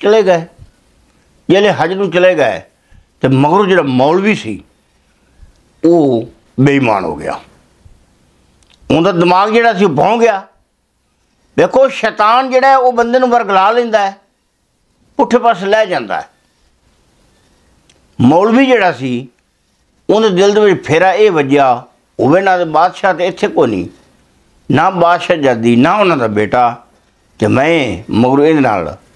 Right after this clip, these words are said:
ਨਿਕਾਹ ਕਰ ਲੈਣਾ। ਹੁਣ ਉਸ ਜਵਾਨ ਕੁੜੀ, ਨੌਜਵਾਨ ਖੂਬਸੂਰਤ ਕੁੜੀ ਤੇ ਉਹ ਨੌਜਵਾਨ, ਉਹਨੂੰ ਉਹਨੇ ਆਖਿਆ, "ਬਈ, ਤੇਰਾ ਮਾਂ ਤੇ ਪਿਓ ਜਿਹੜਾ ਉਹ ਮੈਨੂੰ ਆ ਗਏ ਸਨ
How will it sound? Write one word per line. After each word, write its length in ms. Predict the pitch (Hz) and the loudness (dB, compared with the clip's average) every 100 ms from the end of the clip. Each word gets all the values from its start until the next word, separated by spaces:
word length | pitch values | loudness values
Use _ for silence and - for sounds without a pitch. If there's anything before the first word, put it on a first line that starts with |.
| - | -6
ਨਿਕਾਹ 340 | 104 190 226 | -4 0 -2
ਕਰ 160 | 226 202 | 0 0
ਲੈਣਾ। 300 | 185 151 143 - _ _ _ _ _ _ _ _ _ _ _ - - _ 139 | 0 0 -2 -6 _ _ _ _ _ _ _ _ _ _ _ -20 -20 _ 0
ਹੁਣ 200 | 214 269 | 2 2
ਉਸ 160 | 269 - _ _ _ - | 2 -2 _ _ _ -14
ਜਵਾਨ 420 | 147 175 202 269 | -2 2 2 0
ਕੁੜੀ, 400 | - 151 165 175 | -4 -4 -2 0
ਨੌਜਵਾਨ 600 | 143 160 196 180 175 165 | 0 2 0 0 0 0
ਖੂਬਸੂਰਤ 600 | 156 180 220 190 190 175 | -2 0 0 0 -2 -2
ਕੁੜੀ 280 | 156 180 185 | -2 0 0
ਤੇ 80 | 180 | 2
ਉਹ 80 | 180 | 2
ਨੌਜਵਾਨ, 800 | 160 147 165 143 143 147 131 107 _ _ _ _ _ _ - | 4 2 0 0 0 0 -4 -8 _ _ _ _ _ _ 0
ਉਹਨੂੰ 320 | 202 226 196 | 2 2 2
ਉਹਨੇ 380 | 175 165 139 120 - - - - _ _ _ _ _ 156 | 2 2 0 -4 -10 -20 -20 -20 _ _ _ _ _ -6
ਆਖਿਆ, 220 | 156 165 151 | -2 -2 0
"ਬਈ, 440 | 151 139 123 120 120 123 | 2 2 0 -2 0 0
ਤੇਰਾ 300 | 110 139 143 | 0 0 0
ਮਾਂ 340 | 143 131 143 151 | 2 0 0 -2
ਤੇ 120 | 147 | -6
ਪਿਓ 260 | 143 139 | 0 0
ਜਿਹੜਾ 260 | 143 151 151 | 2 2 2
ਉਹ 100 | 143 | 0
ਮੈਨੂੰ 300 | 127 127 120 | 0 2 2
ਆ 120 | 123 | 0
ਗਏ 160 | 143 165 | 0 -2
ਸਨ 360 | 156 156 175 | 0 0 0